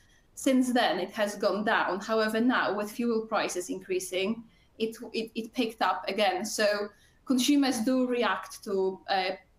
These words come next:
price. I think they are sensitive to price. However, with the overall shortage of vehicles, I think they realize that it's much harder to, um, get the car nowadays.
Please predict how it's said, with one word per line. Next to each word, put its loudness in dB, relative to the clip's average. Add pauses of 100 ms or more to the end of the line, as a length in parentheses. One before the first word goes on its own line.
(120)
price. 0
I -2
think -2
they 2
are 2
sensitive -6
to -20
price. 0
However, 2
with -4
the 0
overall 0
shortage -2
of -6
vehicles, 0
I -8
think -6 (460)
they 2
realize 2
that -4
it's -4
much 0
harder 0 (100)
to, -2 (140)
um, -2 (100)
get 0
the -4
car -2
nowadays. -2